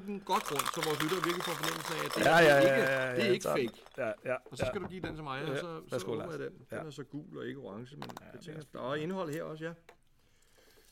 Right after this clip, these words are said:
Speaker 1: Er I spændte?
Speaker 2: Ja, meget.
Speaker 1: Åh, det er jo også en lækker bisken til vores, øh, algoritmemand.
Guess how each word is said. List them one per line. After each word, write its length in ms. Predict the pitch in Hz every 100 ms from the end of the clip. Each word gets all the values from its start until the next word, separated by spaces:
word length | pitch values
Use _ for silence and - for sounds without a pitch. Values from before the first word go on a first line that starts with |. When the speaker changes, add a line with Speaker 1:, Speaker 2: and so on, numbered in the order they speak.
| - -
Speaker 1:
Er 40 |
I 20 |
spændte? 340 | 107 165 214 254 - _ - - _ _ - - -
Speaker 2:
Ja, 100 | 110
meget. 340 | 113 92 175 190 - -
Speaker 1:
Åh, 60 | - - - _ - - - _ _ _ - -
det 120 | 90
er 20 |
jo 40 | 82
også 140 | 101
en 60 | 101
lækker 200 | 101 110
bisken 360 | 113 - 110 - _ _ _ _ -
til 100 | 110
vores, 340 | 104 104 -
øh, 180 | 113 107 104 101 110
algoritmemand. 600 | 104 113 113 127 123